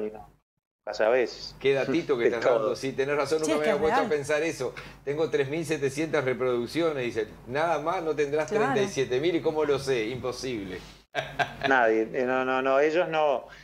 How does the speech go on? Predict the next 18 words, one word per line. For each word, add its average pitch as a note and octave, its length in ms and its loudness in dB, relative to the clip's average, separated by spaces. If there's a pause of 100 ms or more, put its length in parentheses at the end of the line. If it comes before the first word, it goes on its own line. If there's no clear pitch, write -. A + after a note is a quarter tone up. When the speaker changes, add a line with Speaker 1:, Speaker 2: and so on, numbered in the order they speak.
(200)
Speaker 1:
Y D3+ 60 2
aparte F3 440 2
que, D3 300 2
bueno, C3+ 300 -2 (360)
además G2+ 520 -2
de C#3 140 0
que C3 160 -6
tienen A#2 360 -8
todo A#2+ 140 -2
ese A2 200 -4
tema A#2+ 320 0
de G#2+ 60 0
la G2+ 180 -2
tributación, G2+ 760 -4
de F#2+ 160 -6
que F#2 140 -6
no, G2+ 520 -6 (960)
ha-, F#2+ 160 -2